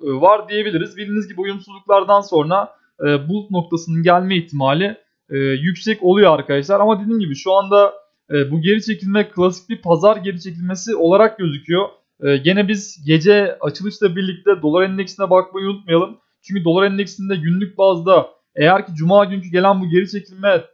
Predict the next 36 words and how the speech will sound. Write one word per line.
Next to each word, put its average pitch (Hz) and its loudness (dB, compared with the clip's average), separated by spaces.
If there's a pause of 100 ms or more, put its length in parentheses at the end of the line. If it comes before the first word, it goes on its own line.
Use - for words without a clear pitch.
(160)
doksan 147 -6
iki 190 -10
beş 208 -4
yüzler 180 2
civarına 180 2
bir 165 0
retestse 190 -2 (720)
ve 165 2
bununla 202 2
birlikte 208 0
pazartesi 196 0
böyle 165 4 (200)
yeşil 147 -4
bir 226 -16
şekilde 214 -6
açarsak 208 0
piyasayı 180 -2
doğal 214 6
olarak, 202 2
e, 151 -6
geri 180 -6
çekilmelerin 180 -6
biraz 185 0
daha 202 2
derinleşmesi, 190 -6 (340)
e, 151 4
beklenebilir 208 2
arkadaşlar. 160 0 (100)
Şimdilik, 196 -10
e, 147 -4
bunları 180 0
görüyorum 165 0
piyasada, 151 -2
bunları 160 -2
takip 165 2
ediyorum. 139 -8